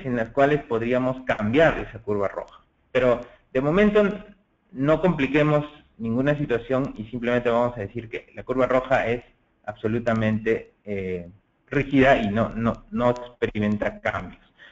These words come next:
Entonces, esa curva roja está ahí detrás de la amarilla y se completa hasta el final. Es la única curva que podemos tener planteada, porque como es una hipótesis de cómo, cómo se va a desarrollar el proyecto,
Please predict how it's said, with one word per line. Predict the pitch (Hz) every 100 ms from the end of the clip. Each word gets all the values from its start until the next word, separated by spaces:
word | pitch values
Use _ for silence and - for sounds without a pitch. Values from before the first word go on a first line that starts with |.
| -
Entonces, | 180 185 185
esa | 180 190
curva | 190 180
roja | 185 180
está | 156 - 180 - - -
ahí | 113 120
detrás | 110 110 113 131 127 127 -
de | 104
la | 101
amarilla | 110 151 185 185 202 208 - _ _ -
y | 151 170 165 - -
se | 117
completa | - 104 104 - 123 120 - 120
hasta | - 110 107 -
el | 101
final. | 101 107 90 - - _ _ _ _
Es | 170 170
la | 160
única | 196 233 214 214 185
curva | 180 175 160 180
que | -
podemos | 120 123 147 151
tener | 127 123 135 135 - _ _ _ _
planteada, | 123 117 113 131 127 120 135
porque | 120 - 92
como | - 107 156
es | 170 - -
una | 151 147
hipótesis | 143 170 151 110 107 113
de | 104
cómo, | 110 123 127 123 -
cómo | 123 123 123
se | 110
va | 104 117
a |
desarrollar | 113 110 98 101 107
el | 110
proyecto, | 113 135 135 113 - 151 -